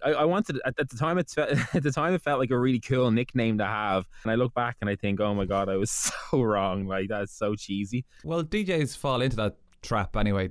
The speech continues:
Speaker 2: because they don't wanna call themselves their names, so they think of something really silly.
Speaker 1: That's actually so true. There's so many D Js out there who have fake names that if you told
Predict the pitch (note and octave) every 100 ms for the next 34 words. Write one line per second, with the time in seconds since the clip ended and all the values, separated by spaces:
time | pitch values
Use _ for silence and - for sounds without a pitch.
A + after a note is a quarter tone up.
0 | - - G2+ G#2+ A#2 G#2 A2+ G#2+ G2+ F2+
1 | G#2 G2 F2+ G2 G2 G#2 G2 G#2+ G2 F#2+
2 | A2 G#2 A2 G2 G2 G2 F#2+ - G2 G#2
3 | - - - F3+ - - F#3 - - C3+
4 | - - - - D3+ C#3 - C#3+ D3+ F#2+
5 | G#2 - E3+ F3+ E3+ C#3+ D3+ C3+ B2 A#2
6 | A#2 G#2+ G#2+ - A#2+ - A#2 A#2 F2 F2+
7 | - F#2 - F#2+ G2+ G2+ G#2+ G#2 F#2+